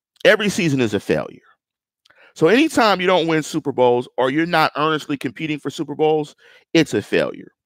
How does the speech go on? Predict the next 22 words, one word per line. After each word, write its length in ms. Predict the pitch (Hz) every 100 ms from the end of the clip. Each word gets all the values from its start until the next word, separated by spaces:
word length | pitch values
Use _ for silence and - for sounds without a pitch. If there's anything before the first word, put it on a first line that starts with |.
| _ _ _ _ _ _ _ _ _ _ _
So 180 | - 175
his 120 | 143
biggest 520 | 160 269 233 226 - _ - _ _ _ -
issue 420 | 185 196 165 165 - _ _ _
in 160 | 156 147
terms 340 | 208 190 165
of 120 | 156
how 260 | 135 170 170
Tomlin 460 | - - 165 147 131
is 100 | 131
negatively 480 | 156 151 143 139
judged 480 | 131 139 147 147 143 _ - -
is 140 | 143 127
the 100 | 131
fan 320 | 170 165 139
base's 280 | 143 127 117
expectation. 800 | 123 - 110 101 - 80 - - _ - _
Number 420 | - 185 240 160 127
two 320 | - 175 107
is 100 | -
the 60 |
Patriots. 720 | - 80 82 - - _ -